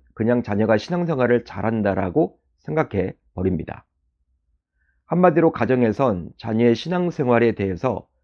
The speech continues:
점검하지도 않고 또 링컨의 어머니처럼 교육하지도 않죠. 아마도 저를 포함하여 이 하늘 양식을 시청하시는 모든 분들도 자녀의 신앙교육에 있어서만큼은 자신 있게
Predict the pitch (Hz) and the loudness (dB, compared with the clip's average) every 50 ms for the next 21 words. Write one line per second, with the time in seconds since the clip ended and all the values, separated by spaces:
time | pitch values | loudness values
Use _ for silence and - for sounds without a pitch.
0 | _ _ _ - 101 104 123 135 151 139 131 120 110 113 120 101 92 85 - - | _ _ _ -8 -4 -2 2 2 2 4 2 0 2 2 0 0 -2 -4 -4 -4
1 | 139 175 196 _ _ _ _ _ _ _ _ _ _ _ _ - - 135 127 123 | -4 -4 -4 _ _ _ _ _ _ _ _ _ _ _ _ -4 -2 0 0 2
2 | 123 143 151 160 143 110 110 120 123 117 - 117 - 135 127 101 85 - - _ | 2 2 2 4 4 4 2 2 0 0 -2 0 2 2 2 2 -2 -8 -16 _
3 | - - 110 123 135 131 - 117 101 90 85 101 120 147 143 _ _ - 90 92 | -2 2 2 2 2 2 -2 -6 -4 -4 0 0 0 -2 -2 _ _ -10 -10 -10
4 | - - 117 80 - _ _ _ _ _ _ _ _ _ _ _ _ _ _ _ | -6 -6 -8 -8 -8 _ _ _ _ _ _ _ _ _ _ _ _ _ _ _
5 | _ _ _ _ _ _ _ _ _ _ - 117 131 165 170 147 151 151 160 143 | _ _ _ _ _ _ _ _ _ _ 0 4 6 6 6 6 6 4 4 4
6 | 107 - 110 123 143 139 - - 156 170 165 147 120 104 104 120 127 110 90 - | 2 2 2 4 4 2 0 -2 -4 -2 -2 0 0 2 2 4 2 2 0 -4
7 | - - 104 110 104 104 147 170 190 185 175 151 143 131 - - 135 131 - - | -8 -4 -2 -2 -2 -2 -4 -2 0 0 0 0 0 -2 0 0 0 0 0 -6
8 | - 147 143 120 110 131 117 120 113 - - 82 101 113 131 123 107 104 92 95 | -6 -2 -2 -2 0 0 0 0 0 0 -2 -4 -2 -2 -2 -2 -2 -2 0 0
9 | 87 80 117 120 98 - - _ _ _ _ _ _ _ _ _ _ - - 101 | 0 4 4 4 4 2 -4 _ _ _ _ _ _ _ _ _ _ -12 -6 -2
10 | 104 113 117 120 120 120 117 - 160 185 185 180 156 147 143 120 135 95 92 - | 0 2 4 4 4 2 0 -2 -4 -2 -2 0 2 2 2 2 2 0 0 -2
11 | 117 104 123 110 98 87 87 87 - 98 87 98 135 165 175 _ _ _ _ _ | -4 -4 -4 -4 -4 -6 -6 -6 -6 -4 -2 -2 -4 -4 -8 _ _ _ _ _
12 | _ _ _ - - 101 - - 143 123 101 - - 120 113 95 - - | _ _ _ -10 -10 -8 -4 -2 0 0 0 0 2 2 2 2 0 -4